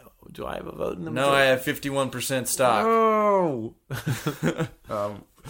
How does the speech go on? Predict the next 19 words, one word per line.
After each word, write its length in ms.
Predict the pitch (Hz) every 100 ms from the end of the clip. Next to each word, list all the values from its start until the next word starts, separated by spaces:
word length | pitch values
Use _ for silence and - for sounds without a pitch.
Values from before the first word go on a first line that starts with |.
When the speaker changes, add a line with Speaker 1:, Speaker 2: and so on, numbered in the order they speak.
| -
Speaker 1:
What's 140 | 135
the 60 | 151
tallest 420 | 160 143 127 -
you 60 | 95
date? 440 | 92 85 - _
Speaker 2:
Tallest 360 | 135 135 143 143
I'd 180 | 131 123
date. 440 | 123 120 113 -
Speaker 1:
You're 100 | 98
six 220 | 92 98 -
two. 220 | 85 87 _ _ _ _ -
Speaker 2:
Thank 220 | 92 -
you. 80 | 120 _ _ _ -
Speaker 1:
<laughs> 60 | 117 - 113 - _
Just 180 | - 98
a 60 |
reminder. 320 | 90 85 - -
Speaker 2:
I 60 |
think 340 | - 196 254